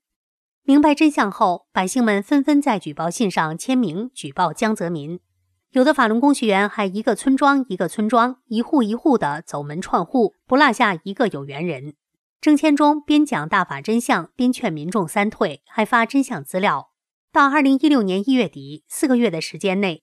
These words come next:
申州一地就已有八千七百八十六位居民签名举报江泽民。这些举报信都已邮寄到中纪委和中高检，部分通过网络举报到最高检察院。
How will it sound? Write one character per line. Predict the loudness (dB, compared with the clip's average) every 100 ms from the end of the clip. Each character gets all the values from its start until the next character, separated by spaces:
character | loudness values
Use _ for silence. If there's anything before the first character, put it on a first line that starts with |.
| _
申 | 0 2
州 | 4 2
一 | -2
地 | -2 -2 -4 -6
就 | -2 0
已 | 2
有 | 2 0
八 | 0 0
千 | 2 0
七 | 0 0
百 | 0
八 | -2 -2
十 | 0
六 | 0
位 | 0 -2
居 | -4 -4
民 | -4 -6 -10
签 | -8 -2 0
名 | 0 -2
举 | -4 -10
报 | -10 -8
江 | -6 -6
泽 | -6
民。 | -8 -10 -14 _ _ _
这 | -2 2
些 | 2
举 | 2
报 | 2 2
信 | 2 0 2
都 | 0
已 | -2 -6
邮 | -6
寄 | -4 0
到 | 2 2
中 | 2 2
纪 | 2 -2
委 | -4
和 | -4 -4
中 | 0 0
高 | 2
检， | 0 -4 -12 -16 _
部 | 0 2
分 | 4 2
通 | 2 2
过 | 2
网 | 0 0
络 | 0 0
举 | -4 -2
报 | 0
到 | 2 0
最 | 0 -2
高 | 2 0
检 | -2 -16
察 | -16 -8
院。 | -4 -4